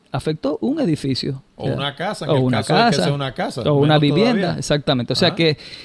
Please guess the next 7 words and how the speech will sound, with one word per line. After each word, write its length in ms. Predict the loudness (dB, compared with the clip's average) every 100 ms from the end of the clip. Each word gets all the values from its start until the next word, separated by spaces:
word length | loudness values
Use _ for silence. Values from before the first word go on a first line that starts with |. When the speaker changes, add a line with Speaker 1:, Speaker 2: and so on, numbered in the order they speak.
| -8
Speaker 1:
ese, 540 | -2 0 2 2 2 0
ese 540 | 2 2 2 2 0 0
beneficio 760 | 2 2 2 2 0 2 0
de 400 | 2 2 2 0 -4 -8
descentralizar 1400 | -2 2 4 4 2 0 2 2 2 0 0 0 -2 -6 _ _ -4
la 160 | -4
cosecha 680 | -2 -2 0 2 2 0 0